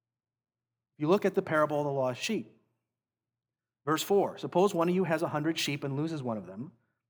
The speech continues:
Doesn't he leave the ninety-nine in the open country and go after the lost sheep until he finds it?"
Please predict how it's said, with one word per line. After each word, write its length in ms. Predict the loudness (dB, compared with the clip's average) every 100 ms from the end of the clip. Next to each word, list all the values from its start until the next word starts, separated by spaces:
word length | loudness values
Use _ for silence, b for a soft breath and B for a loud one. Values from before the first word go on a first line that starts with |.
| _ -10
Doesn't 260 | -6 -4
he 140 | -4 -4
leave 300 | -4 -4 -4
the 80 |
ninety-nine 600 | -2 0 0 -2 -2 -2
in 60 | -4
the 120 | -4
open 260 | -4 -6 -6
country 360 | -6 -2 0
and 120 | 0 0
go 100 | -2
after 240 | -2 -4
the 100 | -4
lost 300 | -2 -2 -2
sheep 220 | -6 -6
until 280 | -6 -6 -6
he 140 | -6
finds 380 | -8 -8 -6 -2
it?" 180 | -4